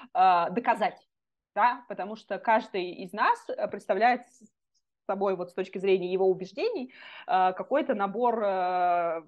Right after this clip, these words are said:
волн, э, и электрических сигналов, э, внутри тёмной черепной коробки. А, но вот этот вот, э,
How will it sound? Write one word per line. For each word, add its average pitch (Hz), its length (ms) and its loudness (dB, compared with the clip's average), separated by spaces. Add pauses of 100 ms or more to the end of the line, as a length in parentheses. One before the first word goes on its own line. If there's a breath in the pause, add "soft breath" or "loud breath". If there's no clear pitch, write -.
(100)
волн, 247 440 0
э, 190 300 -6
и 196 140 -8
электрических 196 480 -8
сигналов, 254 540 2 (100)
э, 175 320 2
внутри 190 640 -6 (100)
тёмной 214 280 0
черепной 180 300 -8
коробки. - 380 -8 (680 loud breath)
А, 170 720 2
но 233 360 2 (280)
вот 233 260 0
этот 247 240 2
вот, 233 260 0
э, 190 320 2